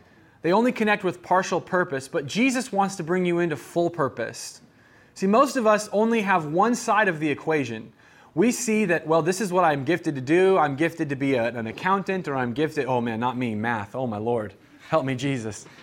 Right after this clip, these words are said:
Please don't ever let me run the math. I'm terrible at math. My wife can attest to this. That's not my life purpose.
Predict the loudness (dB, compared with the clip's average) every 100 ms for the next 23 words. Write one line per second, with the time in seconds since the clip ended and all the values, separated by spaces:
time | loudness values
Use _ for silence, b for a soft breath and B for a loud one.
0 | B B B B 0 2 2 2 4 4
1 | 4 2 2 2 2 0 B B B -4
2 | 2 4 4 0 0 2 2 0 2 2
3 | 0 -4 -2 2 2 2 -2 -8 -2 -2
4 | -2 -8 -10 -2 -2 2 0 0 -2 -2
5 | -4 -6 -6 -8 -12